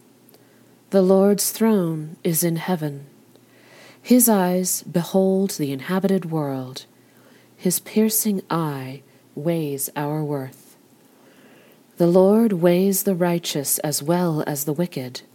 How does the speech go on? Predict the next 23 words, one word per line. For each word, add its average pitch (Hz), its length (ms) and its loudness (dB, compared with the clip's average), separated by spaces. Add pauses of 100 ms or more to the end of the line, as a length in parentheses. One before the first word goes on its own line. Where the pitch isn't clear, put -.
(760)
but 180 240 2
those 226 420 2
who 180 120 2
delight 180 640 -2
in 147 240 -8
violence 135 880 -6 (400)
he 160 240 -4
abhors. 147 920 -4 (1080)
Upon 226 380 2
the 233 80 4
wicked 196 500 2
he - 200 -12
shall 135 240 -4
rain 135 240 -8
coals 175 640 0
of 165 80 -6
fire 131 600 -8 (360)
and 156 240 -4
burning 175 420 0
sulfur. 131 760 -6 (1040)
A 156 60 -8
scorching 196 760 -4
wind 151 480 -6